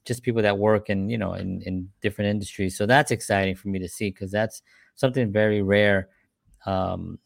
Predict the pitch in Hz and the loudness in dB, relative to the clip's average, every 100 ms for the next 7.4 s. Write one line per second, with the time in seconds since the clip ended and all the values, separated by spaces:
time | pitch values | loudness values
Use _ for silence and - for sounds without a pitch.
0 | _ _ - 101 101 107 - 135 123 107 | _ _ -6 -4 -2 0 0 2 2 4
1 | 101 104 98 - 95 92 95 98 104 101 | 6 6 4 0 -4 -2 -2 0 0 -2
2 | 101 95 92 90 90 90 87 _ _ _ | -6 -4 -2 0 0 -2 -8 _ _ _
3 | _ _ 107 98 92 87 90 107 117 90 | _ _ -8 -4 -2 -2 2 4 4 2
4 | - - - _ _ _ - 110 143 170 | -2 -14 -16 _ _ _ -4 0 2 2
5 | 131 120 113 120 - 117 110 123 123 107 | 0 -4 -2 -4 -6 -6 0 0 2 0
6 | 98 - 120 113 104 101 95 - 98 123 | 0 0 0 0 2 0 -2 -4 -2 2
7 | 117 98 87 | 2 2 -2